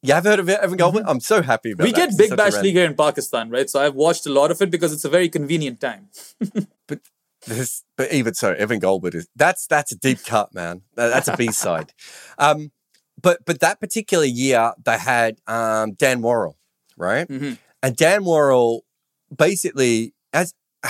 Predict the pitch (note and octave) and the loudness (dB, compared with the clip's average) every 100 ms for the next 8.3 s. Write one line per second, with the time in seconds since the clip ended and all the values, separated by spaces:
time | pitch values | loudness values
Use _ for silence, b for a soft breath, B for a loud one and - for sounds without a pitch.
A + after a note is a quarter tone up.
0 | - F#3+ - G3 F3 C3+ B2+ C#3+ - C3 | 0 0 2 0 0 2 2 2 0 -6
1 | B2+ B2 A#2+ _ A#2 A2+ G#2 A#2 A2 F#2+ | 0 0 0 _ -6 -6 -4 -2 -2 -2
2 | A2+ G2 G#2 G2 B2 - E3 A#3 - - | -6 -2 0 0 -4 -2 -2 -2 -12 -8
3 | E3 F3 G#2+ A2 G#2+ G2+ G2+ G2 F2+ F2 | -8 -6 -10 -6 -6 -4 -4 -4 -4 -4
4 | F2 E2 - _ B B B B B B | -6 -8 -10 _ B B B B B B
5 | - F#2 A#2 - _ _ - C#3 C#3 _ | -4 0 0 -4 _ _ -8 -8 -8 _
6 | _ _ D#3 D3 A3+ G3+ C#3+ F#3 A#3 F3 | _ _ 0 2 2 0 2 2 0 -4
7 | C#3 B2 A#2 A2+ G#2+ G#2+ - - G2 F2+ | 0 0 2 0 -2 -4 -4 -4 -4 -4
8 | - F#2+ F2+ | -4 -4 -4